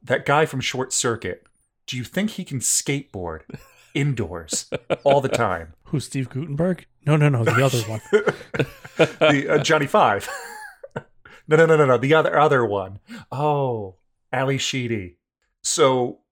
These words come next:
Speaker 1: yeah, Lauren Murphy, uh, Mother Dade, ends up lamenting that she wishes that he spent less time on his computer. She ends up getting upset that he connected the computer to the phone line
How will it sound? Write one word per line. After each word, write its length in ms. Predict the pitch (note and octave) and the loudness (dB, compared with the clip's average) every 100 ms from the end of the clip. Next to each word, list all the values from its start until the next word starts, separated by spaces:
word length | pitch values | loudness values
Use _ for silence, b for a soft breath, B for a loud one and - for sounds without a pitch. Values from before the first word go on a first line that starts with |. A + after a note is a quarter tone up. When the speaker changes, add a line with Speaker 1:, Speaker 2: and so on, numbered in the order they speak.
| _ _ | _ _
Speaker 1:
yeah, 200 | C3+ G#2 | 2 2
Lauren 320 | A2+ D3 C#3+ | 4 2 2
Murphy, 460 | B2+ A#2+ B2 A#2+ | 2 0 0 -4
uh, 220 | - G#2 G2 | -2 -2 0
Mother 300 | A2 A2 A2+ | 0 0 -2
Dade, 500 | G#2 G#2+ G2 F#2+ G2 b b _ - | -2 -2 -2 -10 -14 b b _ -8
ends 160 | A#2+ | -4
up 100 | C3 | -2
lamenting 440 | B2 A#2+ A#2 A#2 A2 | -2 -4 -4 -4 -4
that 120 | G#2+ | -6
she 120 | - | -6
wishes 460 | G#2+ G#2+ G#2+ G2 - | -6 -6 -8 -10 -6
that 120 | G#2+ | -6
he 60 | |
spent 340 | G2+ - A2 - | -6 -8 -8 -4
less 220 | G#2+ - | -6 -4
time 220 | A#2+ A2 | -4 -4
on 40 | G2+ | -6
his 140 | F2+ | -14
computer. 680 | - G#2 A#2 G#2+ G#2 G#2+ G#2+ | -18 -16 -12 -8 -4 -2 -4
She 160 | - | -6
ends 140 | A2+ G2 | -10 -10
up 100 | - | -4
getting 240 | A#2 G#2+ | -4 -2
upset 380 | G#2 - A2+ G#2 | -6 -6 -6 -6
that 120 | G#2+ | -8
he 40 | G#2+ | -12
connected 480 | - - G#2 - | -14 -12 -10 -10
the 80 | - | -14
computer 340 | - _ A2+ G#2 | -20 _ -12 -12
to 60 | |
the 60 | - | -16
phone 300 | _ C#3+ C3+ | _ -4 -2
line 380 | C3 B2 A#2+ | -2 -2 -4